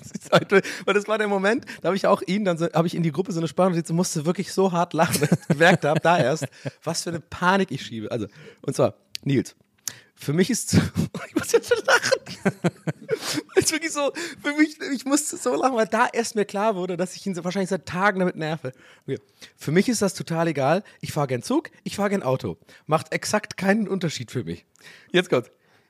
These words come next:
„Ich check nicht ganz deine Panik, Komma, <laughs> Donny,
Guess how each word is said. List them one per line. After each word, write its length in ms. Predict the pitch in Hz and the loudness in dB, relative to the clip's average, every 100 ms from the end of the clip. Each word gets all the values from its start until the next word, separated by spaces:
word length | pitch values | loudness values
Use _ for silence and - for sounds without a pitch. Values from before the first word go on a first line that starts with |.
| _ | _
„Ich 160 | 196 - | -4 -2
check 280 | - 247 269 | 0 0 2
nicht 180 | 294 | 0
ganz 280 | - 202 277 | 4 2 4
deine 240 | 175 185 175 | 4 6 4
Panik, 560 | 247 220 262 185 - - | 4 6 6 2 -2 0
Komma, 280 | 240 131 107 | 2 4 4
<laughs> 140 | 190 | 4
Donny, 340 | 135 127 127 | 4 4 2